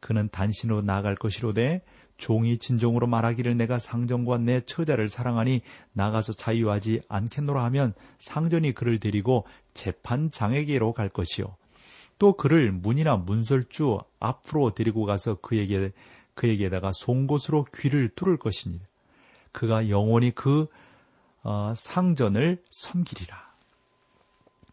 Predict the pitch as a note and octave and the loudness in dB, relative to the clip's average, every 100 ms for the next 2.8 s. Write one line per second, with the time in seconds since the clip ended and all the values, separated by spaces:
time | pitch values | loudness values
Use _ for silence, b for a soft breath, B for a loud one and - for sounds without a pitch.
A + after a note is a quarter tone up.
0 | B B B B - B2+ C3+ C#3 D#3+ C3 | B B B B -6 0 2 4 4 4
1 | C#3+ G2 F2 F#2+ _ - - - C3 B2+ | 2 0 -2 -8 _ -18 -6 2 4 4
2 | A#2+ - - A2+ A2+ B2+ A#2+ | 2 -2 0 2 4 4 2